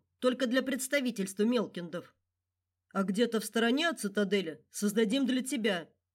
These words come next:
Ты же всё-таки наш. Хоть и жаба какая-то наглая, твою высокую башню.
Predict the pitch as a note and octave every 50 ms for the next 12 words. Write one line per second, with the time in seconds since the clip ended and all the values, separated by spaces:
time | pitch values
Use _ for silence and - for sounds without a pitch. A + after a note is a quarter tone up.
0 | _ _ _ _ _ _ _ _ _ _ _ _ _ _ _ - G3+ F#3+ G3 G3
1 | G3+ A3+ A3 G#3+ G#3 G3+ G#3 A#3+ A#3+ B3 A3 F3 - - - - _ _ _ _
2 | _ _ _ _ _ _ _ _ _ _ _ _ _ - F3+ F3 - A3 A#3 F#3+
3 | A3+ G#3 F3 F3+ - - E3+ - G3 F#3 F#3 - F#3 F3 G3+ G3 F#3 F3 D#3 D#3+
4 | E3+ E3 D#3 D3 - _ _ _ _ _ _ _ _ _ _ - F#3 F#3+ F3+ F3+
5 | E3+ F#3 - - G#3 G3 G3+ F#3+ F#3 F#3 F#3 F3 G#3 F3 - - - F3 E3 D#3
6 | D3+